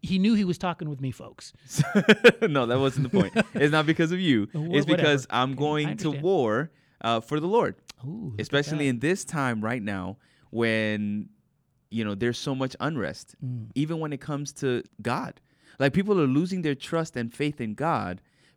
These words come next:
Speaker 2: with what's happening with covid.
Speaker 1: Mm-hmm.
Speaker 2: And, you know, it's like, I'm gonna be on the warpath now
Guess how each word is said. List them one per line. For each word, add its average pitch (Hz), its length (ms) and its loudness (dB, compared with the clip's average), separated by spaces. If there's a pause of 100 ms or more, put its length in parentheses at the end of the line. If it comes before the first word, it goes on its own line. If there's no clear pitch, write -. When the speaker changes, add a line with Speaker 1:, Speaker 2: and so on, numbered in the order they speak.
Speaker 2:
with 139 240 2
what's 135 180 0
happening 135 360 -4
with 127 140 -6
covid. 165 340 -6 (200)
Speaker 1:
Mm-hmm. 123 180 -8 (640)
Speaker 2:
And, 127 460 0 (200)
you 131 120 0
know, 127 100 2
it's 123 160 -2
like, 123 220 0 (840)
I'm 127 120 2
gonna 151 160 0
be 135 120 -2
on 131 80 2
the 117 80 0
warpath 117 520 -2
now 87 420 -8